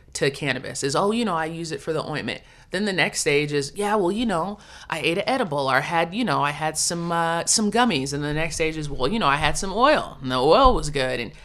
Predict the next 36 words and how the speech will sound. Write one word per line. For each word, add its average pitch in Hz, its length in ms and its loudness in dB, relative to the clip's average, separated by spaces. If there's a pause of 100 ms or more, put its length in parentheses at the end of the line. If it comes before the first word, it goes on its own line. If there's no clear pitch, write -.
you 240 100 -2
know, 220 120 2
so 202 340 2 (340)
as 190 180 0
this 185 100 -2
conversation 180 640 0
continues 156 640 -6
to, 135 400 -4
to, 143 560 -4
um, 131 380 -4
change, 190 340 -2
I 147 80 -2
think 151 220 -2
a - 80 0
lot 147 260 2
of 175 80 -4
people 147 640 -4 (140)
are - 160 4
understanding 151 800 -4
that 131 380 -2 (200)
some 165 240 0
pharmaceutical 151 640 -2
drugs 131 420 -2
are 143 200 -2
not 135 320 0
good 127 180 -4
for - 120 -14
them 71 300 -12 (180)
and 135 120 -2
it's 127 120 -4
hurting 151 380 -2
them. 143 360 -2
I've 131 160 -4
seen 147 220 -2
my 127 160 -4
mom 147 560 -2